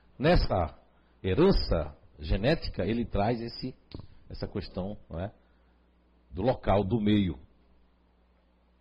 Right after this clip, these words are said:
Porque nós acreditamos que essas potencialidades,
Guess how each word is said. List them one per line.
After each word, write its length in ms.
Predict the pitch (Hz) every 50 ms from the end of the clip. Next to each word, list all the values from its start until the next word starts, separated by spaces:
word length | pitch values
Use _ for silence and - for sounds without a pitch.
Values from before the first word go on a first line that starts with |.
| _ _ _ _ _ - - - - - _ _ _ _ _ _
Porque 420 | - 131 - - 180 170 - - -
nós 180 | 135 147 160 165
acreditamos 760 | 165 - 175 156 123 98 - 131 139 151 156 127 107 -
que 220 | - - 120 117 110
essas 240 | - 113 - - 107
potencialidades, 1000 | - 131 120 117 120 - - - 123 117 98 82 101 110 123 127 98 80 78